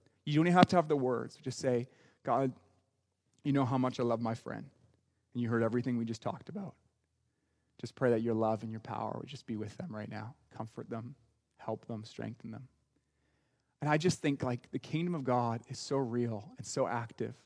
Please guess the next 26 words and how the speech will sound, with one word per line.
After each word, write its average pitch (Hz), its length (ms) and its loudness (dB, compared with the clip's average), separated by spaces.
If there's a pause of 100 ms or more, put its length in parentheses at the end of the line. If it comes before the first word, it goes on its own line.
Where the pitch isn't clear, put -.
(520)
and 135 100 2
his 131 100 4
presence - 760 -2 (220)
and 135 80 -4
the 131 40 4
way 139 80 8
he 135 100 6
wants 143 200 4
to 120 180 -2 (220)
grow 143 360 8
and 120 80 2
mature 147 340 0
us 120 160 4
and 131 100 -6
just 139 220 -2
the 139 80 4
way 139 320 6
he's 160 300 0 (100)
organized 135 560 2
the 127 80 -4
world. 120 400 -2 (180)
We 131 140 -2
don't 135 200 2
do 135 120 0
it 135 40 0
alone. 135 440 0